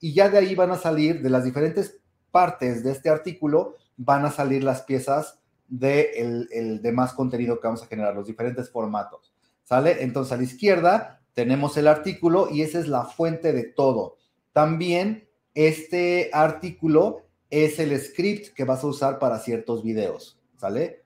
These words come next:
Entonces, de ahí vas a sacar el script. Entonces, tenemos el artículo y luego ya tenemos los diferentes formatos. Entonces, ahí puedes ver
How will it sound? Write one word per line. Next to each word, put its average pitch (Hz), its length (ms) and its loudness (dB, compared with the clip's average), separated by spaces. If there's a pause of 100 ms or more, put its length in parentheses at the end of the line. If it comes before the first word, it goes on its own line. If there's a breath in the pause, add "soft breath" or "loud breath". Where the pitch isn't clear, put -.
(120)
Entonces, 131 480 -4
de 127 100 2
ahí 147 160 2
vas 165 160 0
a 156 40 -12
sacar 127 280 -2
el 120 160 -2
script. - 420 -4 (280)
Entonces, 143 640 -4 (140)
tenemos 156 640 -2 (180)
el 117 160 -2
artículo 170 1000 2
y 135 100 -6
luego 135 200 4
ya 131 160 4
tenemos 135 320 0
los 120 180 0
diferentes 120 460 -6
formatos. 104 560 -8
Entonces, 113 200 -12
ahí 123 140 -2
puedes 117 320 -4
ver 117 280 -2